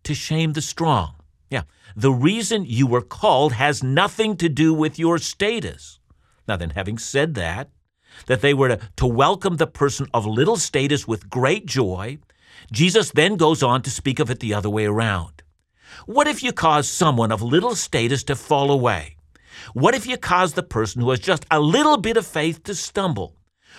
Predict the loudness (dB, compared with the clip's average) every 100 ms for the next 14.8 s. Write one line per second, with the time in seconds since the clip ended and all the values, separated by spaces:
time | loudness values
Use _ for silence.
0 | -2 2 2 0 -4 -4 -2 0 0 0
1 | -2 -2 -2 -2 0 2 2 0 -4 -2
2 | 0 2 2 0 -2 -12 -2 -2 -2 -4
3 | -6 -4 -6 -6 -8 -20 _ -8 0 0
4 | 2 2 2 2 2 0 0 0 0 0
5 | 0 0 0 -4 -2 -2 -2 -2 -2 -2
6 | -4 _ -6 -6 -4 -2 -2 -4 -10 -4
7 | -4 -4 -8 -12 -10 -6 -6 -6 -12 -20
8 | _ _ _ _ _ _ -10 -6 -4 -6
9 | -6 -6 -6 -8 _ _ -20 -10 -6 -6
10 | -4 -6 -6 -6 -4 -4 -6 -6 -6 -10
11 | -14 _ _ -16 -10 -4 -2 -2 0 0
12 | -2 -4 -4 -2 -4 -6 -12 -18 _ _
13 | -6 -4 0 0 0 -4 -4 -4 -6 -6
14 | -8 -6 -6 -4 -4 -6 -8